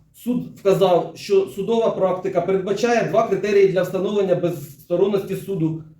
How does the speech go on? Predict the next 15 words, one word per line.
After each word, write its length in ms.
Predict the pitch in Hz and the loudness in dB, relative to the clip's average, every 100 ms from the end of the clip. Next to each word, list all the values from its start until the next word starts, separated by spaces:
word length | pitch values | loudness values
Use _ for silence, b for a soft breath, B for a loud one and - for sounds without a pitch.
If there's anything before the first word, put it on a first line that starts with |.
| _ _ _ _ _ | _ _ _ _ _
в 240 | - 143 139 | -8 -6 -6
сенсі 640 | 123 - 220 220 220 202 190 - - _ _ _ - | -8 -4 -2 -2 -4 -4 -4 -6 -20 _ _ _ 0
першої 380 | 190 - 185 | 2 2 -2
част-, 320 | 165 185 - - | -4 -4 -6 -8
пункту 320 | 208 156 190 | -6 -4 -4
першого 380 | 214 214 180 - - _ _ | -4 -4 -6 -8 -16 _ _
статті 280 | 180 165 214 | -8 -4 -4
шість 260 | 214 202 | -4 -2
Конвенції. 460 | 196 175 165 151 143 | 0 4 4 2 -6
По-перше, 340 | 175 247 233 | 0 0 0
потрібно 460 | 180 175 226 240 208 | -2 -2 -2 -2 -2
встановити, 680 | 156 196 196 196 202 151 - - _ | -2 0 4 4 2 -2 -6 -18 _
що 220 | - 190 | -2 0
судом 320 | - 247 247 - - _ _ _ 151 156 - 233 185 | 0 -4 -4 -8 -20 _ _ _ -12 -10 0 4 4
було 460 | 196 220 - - | 2 0 -2 -6